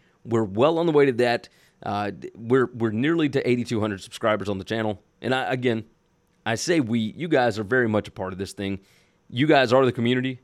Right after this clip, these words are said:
Every like, every share, every subscribe button pressed helps out an absolute ton. Uh, all that stuff that you do,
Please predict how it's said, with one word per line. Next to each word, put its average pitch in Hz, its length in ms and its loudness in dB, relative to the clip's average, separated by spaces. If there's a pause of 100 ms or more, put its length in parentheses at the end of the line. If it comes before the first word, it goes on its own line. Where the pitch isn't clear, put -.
(140)
Every 156 200 2
like, 139 280 2
every 131 200 0
share, 127 300 2
every 131 160 0
subscribe 117 540 0
button 113 180 -2
pressed 110 300 0
helps 113 200 -2
out 98 240 0 (1160)
an 135 80 2
absolute 117 460 -2
ton. 67 180 -18 (500)
Uh, 95 300 -6 (580)
all 160 200 4
that 160 160 0
stuff 131 320 -2 (160)
that 120 240 -4
you 120 80 -4
do, 120 320 -2